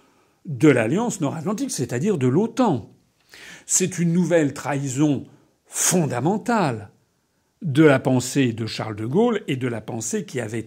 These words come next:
animé le traité franco-allemand de l'Élysée du vingt-deux janvier mille neuf cent soixante-trois, dont Macron, tel un escroc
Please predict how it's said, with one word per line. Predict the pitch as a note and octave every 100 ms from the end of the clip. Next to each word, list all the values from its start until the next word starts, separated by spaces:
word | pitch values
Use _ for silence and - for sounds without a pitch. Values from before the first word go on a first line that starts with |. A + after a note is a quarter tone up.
| - -
animé | B2+ E3 A3+ C4+ C#3 - - _ _ _ _
le | D#3 D#3+
traité | D#3 C3+ - B2+ B2 - _ _
franco-allemand | - - C#3+ - C3+ A#2 C3 B2+
de | A#2
l'Élysée | B2 B2+ A#2+ C#3
du | A2+ G#2+
vingt-deux | B2 B2 B2+
janvier | A#2+ A#2+ A2+
mille | A#2+ A2+
neuf | A2+
cent | - B2
soixante-trois, | A2 - A#2 A#2+ - C#3+ D3 - - - -
dont | B2+ C#3
Macron, | C3+ D3 - E3 D#3
tel | - C#3 A#2+
un | A#2+ C3
escroc | E3+ - - - - A3+ F#3+ A2+ -